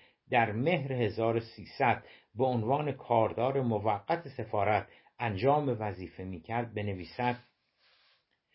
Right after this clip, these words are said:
نقل قول: «ما به رئیس الوزراء، یعنی قوام السلطنه، اعتماد نداریم. دولتی که از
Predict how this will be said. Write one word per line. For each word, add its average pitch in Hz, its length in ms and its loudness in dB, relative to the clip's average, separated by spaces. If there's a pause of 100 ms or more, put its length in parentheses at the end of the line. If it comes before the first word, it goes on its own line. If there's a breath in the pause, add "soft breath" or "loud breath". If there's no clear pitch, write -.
(220 soft breath)
نقل 104 260 -4
قول: 92 320 2 (640 soft breath)
«ما 160 220 8
به 196 100 -2
رئیس 135 380 0
الوزراء، 117 760 -2 (100)
یعنی 104 280 -4
قوام 104 400 0
السلطنه، 101 800 -6
اعتماد 117 640 -2
نداریم. 85 520 -2 (800 loud breath)
دولتی 175 440 8
که 202 160 -4
از 151 120 -2